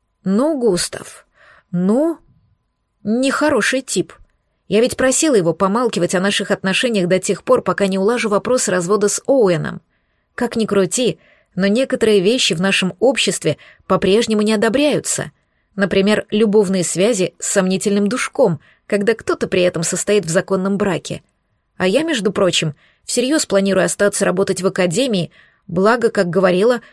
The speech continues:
мне предложили там место. Если о моих запутанных личных отношениях станет известно студентам...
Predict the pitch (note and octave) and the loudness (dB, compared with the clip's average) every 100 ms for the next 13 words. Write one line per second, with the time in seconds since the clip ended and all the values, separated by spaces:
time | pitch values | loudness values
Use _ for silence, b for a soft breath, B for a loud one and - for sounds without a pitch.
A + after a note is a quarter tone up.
0 | B E3+ F#3 G3+ G#3 F#3+ G3 G#3 A#3 A#3+ | B -4 -2 0 0 2 2 2 2 0
1 | B3 C4+ D#4+ - - F3+ - _ _ _ | -4 -4 -4 -4 -6 -10 -18 _ _ _
2 | _ _ _ _ _ F#3 A3 A3 G3 G#3 | _ _ _ _ _ 0 2 0 2 2
3 | G3+ G#3 F#3+ C4+ A3 G3 G#3+ A#3+ - G3 | 2 0 -2 0 0 0 -2 -2 -2 -2
4 | F#3+ - F3+ - A3+ F#3 - A3+ A3+ G3+ | -4 -4 -2 -2 -2 -2 -2 -2 -2 -2
5 | E3+ G#3+ G#3 F#3+ - F3+ D#3 F#3+ C#4 G3+ | 0 0 0 -4 -2 -2 0 -2 -2 -2
6 | E3 | -2